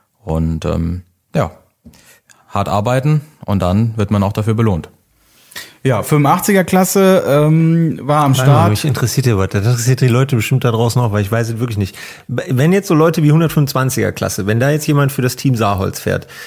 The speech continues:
Speaker 3: ähm, so, sowas wie zum Beispiel Motoren oder so, macht ihr die, macht ihr die, macht ihr die in-house oder werden die, äh, wird das, wird das irgendwo anders gemacht oder wie ist das?
Speaker 1: Also wir arbeiten da,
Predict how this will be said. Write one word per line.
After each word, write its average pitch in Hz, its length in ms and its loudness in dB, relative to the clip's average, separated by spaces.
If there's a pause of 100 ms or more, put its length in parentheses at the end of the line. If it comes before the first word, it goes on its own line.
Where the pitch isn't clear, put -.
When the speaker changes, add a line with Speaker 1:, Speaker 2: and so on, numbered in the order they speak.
(160)
Speaker 3:
ähm, 107 640 0
so, 139 140 -2
sowas 156 260 0
wie 156 80 -2
zum 143 140 2
Beispiel 135 240 0
Motoren 120 440 0
oder 95 200 -2
so, 98 80 -2
macht 117 200 -2
ihr 107 60 -2
die, 104 180 -2
macht 110 300 -4
ihr 160 160 2
die, 208 140 -2
macht 123 180 -2
ihr 113 80 -2
die 104 140 -4
in-house 180 420 2
oder 180 160 -2
werden 147 220 2
die, 131 240 2
äh, 120 400 -4
wird - 120 -6
das, - 300 -8
wird 107 140 -10
das - 240 -10
irgendwo 107 260 -6
anders 104 280 -6
gemacht 107 160 -6
oder 107 180 -4
wie 110 80 -2
ist 107 120 -6
das? 101 220 -8 (500)
Speaker 1:
Also 104 220 0
wir 107 140 0
arbeiten 107 360 0
da, 90 760 0